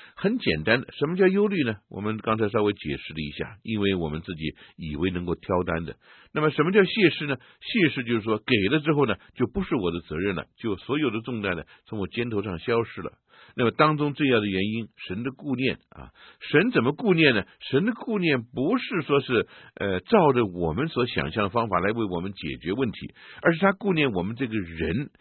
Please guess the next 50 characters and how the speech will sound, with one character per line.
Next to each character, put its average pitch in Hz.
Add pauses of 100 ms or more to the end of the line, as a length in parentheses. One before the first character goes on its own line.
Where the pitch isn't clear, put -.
(200)
有 135
些 220
时 208
候 165
神 160
根 269
本 127
知 123
道 135
这 135
重 208
担 185
不 160
必 160
你 95
来 80
挑 123
担 120
的 104 (140)
啊， 67
他 107
就 131
会 127
把 85
它 92 (260)
拿 85
走 - (240)
啊。 71 (320)
那 180
么 185
有 139
些 226
时 196
候 170
我 123
们 160
有 131
责 98
任 147
的， - (120)
神 -
也 220
会 151
加 180
给 165
我 98
们 104
力 123
量 95 (140)
啊， 73